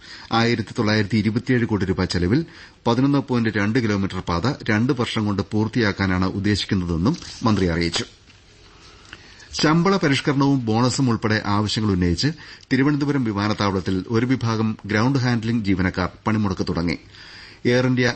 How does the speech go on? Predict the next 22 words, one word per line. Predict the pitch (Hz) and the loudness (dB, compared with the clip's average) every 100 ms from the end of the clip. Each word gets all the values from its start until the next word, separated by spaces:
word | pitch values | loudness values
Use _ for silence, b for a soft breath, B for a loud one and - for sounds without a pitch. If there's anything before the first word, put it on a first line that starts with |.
| - - | -6 -8
സാറ്റ്സിന്റെ | - 110 113 - 107 98 - 123 | -2 -2 -2 -4 -2 -2 -2 -2
നാനൂറിലേറെ | 110 117 123 120 104 95 98 - | -2 0 0 0 0 -2 -4 -2
കരാർ | 110 117 | -2 0
തൊഴിലാളികളാണ് | 120 104 92 95 90 80 92 180 - | -2 -2 0 0 -2 -2 -4 -4 -4
പണിമുടക്കുന്നത്. | 117 110 82 76 82 80 - - - - - - - B B B B B - | 0 0 0 -4 -8 -8 -10 -16 -20 -20 -20 -20 -20 B B B B B -2
കാസർഗോഡ് | 156 170 190 185 170 | 0 2 2 2 2
ജില്ലയിൽ | 151 135 135 135 | 2 2 2 0
എച്ച് | 120 120 135 | -2 -2 -4
വൺ | 156 156 | -4 -4
എൻ | 123 113 | -4 -2
വൺ | 123 113 | -2 0
രോഗം | 110 107 104 | 0 0 -2
റിപ്പോർട്ട് | 98 - 110 110 | -4 0 0 0
ചെയ്ത | 101 95 | 0 0
സാഹചര്യത്തിൽ | 95 98 95 101 90 147 170 B B B | 0 -2 -2 -2 0 -2 -4 B B B
ജാഗ്രത | 120 127 135 135 | 0 2 2 -2
പാലിക്കണമെന്ന് | 135 110 98 98 92 92 92 | -2 -2 -2 -2 0 -2 -2
ജില്ലാ | 110 113 123 | -2 0 2
മെഡിക്കൽ | 113 104 110 | 2 0 0
ഓഫീസർ | 95 92 - 92 - - B B 131 | -2 -2 -4 -4 -4 -20 B B 0
നിർദ്ദേശം | 113 107 98 98 | 2 0 0 -2
നൽകി. | 85 80 | -2 -4